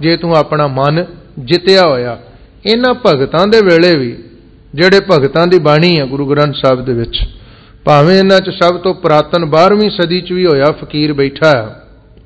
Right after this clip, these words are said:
ਪਰੰਤੂ ਇਹ ਜਿੰਨੇ ਵੀ ਭਗਤ ਜਾਣੇ ਆ, ਗੁਰੂ ਨਾਨਕ ਸਾਹਿਬ ਦੀ ਪਾਵਨ ਬਾਣੀ ਆ, ਇਹਨਾਂ ਦੇ ਵੇਲੇ ਤਿੰਨ ਤਰ੍ਹਾਂ ਦੇ ਲੋਕ ਸਨ। ਇਹਨਾਂ ਦੇ ਵੇਲੇ ਜਿਹੜੇ ਧਰਮ ਦੇ ਮੁਖੀ ਸਨ,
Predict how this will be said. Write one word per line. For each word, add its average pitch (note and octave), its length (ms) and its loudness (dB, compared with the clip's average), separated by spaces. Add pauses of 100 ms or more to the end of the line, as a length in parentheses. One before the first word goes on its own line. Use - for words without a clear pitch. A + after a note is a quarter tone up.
(460)
ਪਰੰਤੂ G3+ 360 2
ਇਹ A3 140 6
ਜਿੰਨੇ F#3+ 340 2
ਵੀ G#3+ 120 2
ਭਗਤ D3 380 -2
ਜਾਣੇ D#3+ 380 0
ਆ, C3 120 -2
ਗੁਰੂ D#3 200 -2
ਨਾਨਕ D#3 320 0
ਸਾਹਿਬ F3+ 320 -2
ਦੀ F3+ 100 -4
ਪਾਵਨ D3 400 0
ਬਾਣੀ C#3+ 420 -2
ਆ, G#2+ 100 -8 (840)
ਇਹਨਾਂ C4 340 4
ਦੇ B3 120 4
ਵੇਲੇ G#3+ 260 4
ਤਿੰਨ A3+ 380 0
ਤਰ੍ਹਾਂ G#3+ 380 2
ਦੇ G3 160 2
ਲੋਕ E3+ 280 2
ਸਨ। E3+ 280 -2
ਇਹਨਾਂ E3+ 240 0
ਦੇ D#3+ 120 -2
ਵੇਲੇ D3 340 2
ਜਿਹੜੇ D#3+ 280 -2
ਧਰਮ B2+ 460 -2
ਦੇ D#3 120 -2
ਮੁਖੀ D3+ 360 -6
ਸਨ, G#2+ 220 -12